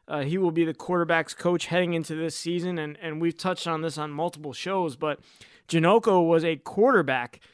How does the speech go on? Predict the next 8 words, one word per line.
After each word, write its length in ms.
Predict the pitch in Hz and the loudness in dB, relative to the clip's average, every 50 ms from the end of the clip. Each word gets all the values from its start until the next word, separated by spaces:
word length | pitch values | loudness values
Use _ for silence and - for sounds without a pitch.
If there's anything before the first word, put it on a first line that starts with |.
| _ _ _ _ | _ _ _ _
at 180 | - 175 190 190 | -4 -4 -4 -2
the 80 | 180 | -4
University 640 | 180 175 180 180 160 175 185 185 175 - 160 156 151 | -4 -2 -2 -2 -2 0 0 0 -2 -2 -4 -4 -4
of 160 | 135 - _ | -4 -8 _
Pittsburgh, 560 | - 190 214 214 - - 147 131 123 120 - | -2 -2 -2 -2 -4 -8 -10 -10 -10 -10 -12
so 180 | - - 151 147 | -12 -10 -8 -4
that's 280 | 160 185 180 - - | -4 -4 -4 -6 -12
really 600 | 175 190 180 165 185 220 247 214 180 165 151 143 | -18 -14 -6 -2 2 4 4 4 4 4 0 -2